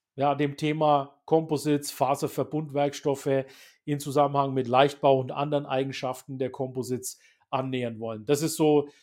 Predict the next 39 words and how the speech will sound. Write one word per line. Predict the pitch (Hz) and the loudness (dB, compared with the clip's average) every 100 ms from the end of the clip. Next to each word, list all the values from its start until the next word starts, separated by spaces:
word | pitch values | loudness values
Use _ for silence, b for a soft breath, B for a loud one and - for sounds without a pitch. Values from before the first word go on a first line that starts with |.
| B - | B -12
das | 131 | -8
ist | 139 - | -8 -2
so | 147 143 | 0 2
der, | 139 127 | 0 -2
der | 135 120 | -2 -4
Grund. | 143 185 226 - | 0 0 0 -6
Und | - 156 151 | -8 -6 2
der, | 147 143 - _ | 4 4 -2 _
der, | 123 139 127 160 _ - | -4 -4 -4 -16 _ -8
der | 131 117 | -6 0
weitere | 175 262 254 208 | 0 2 0 0
Grund, | 165 151 139 | 0 0 2
der | 139 | 2
jetzt | 139 139 - | 2 -2 -12
mich | 139 190 - | -2 -2 0
persönlich | 156 135 240 294 247 - | 0 2 2 2 0 -2
betrifft, | 156 135 120 - - | -4 -2 -4 -4 -2
außerhalb | 160 214 226 151 135 | 0 2 4 2 0
jetzt | 131 | -4
der | 131 | -6
Gruppe, | - 131 151 143 B B | -4 -4 -2 -6 B B
warum | 139 151 240 | 0 0 0
ich | 247 | -2
mich | 233 | -2
mit | 180 151 - | -2 -8 -4
Composites | 151 139 127 135 - | -4 -2 -4 -6 -4
so | 139 | -6
be-, | 127 127 - - | -4 -10 -12 -10
äh, | 131 123 131 - | -8 -6 -10 -8
abgebe | 135 - 135 135 143 143 | -10 -8 -6 -2 0 -2
und, | 131 | -6
und | 156 127 131 | -10 -12 -10
diese | 120 131 123 | -6 -4 -4
so | 135 127 - B B B B B | -6 -8 -10 B B B B B
nach, | 127 131 175 | -6 -6 -4
nach | 151 - | -8 -4
vorne | 143 147 156 | -2 -2 0
bringe, | 147 170 165 | -2 -2 -2
ist, | 180 202 - | -2 -2 -12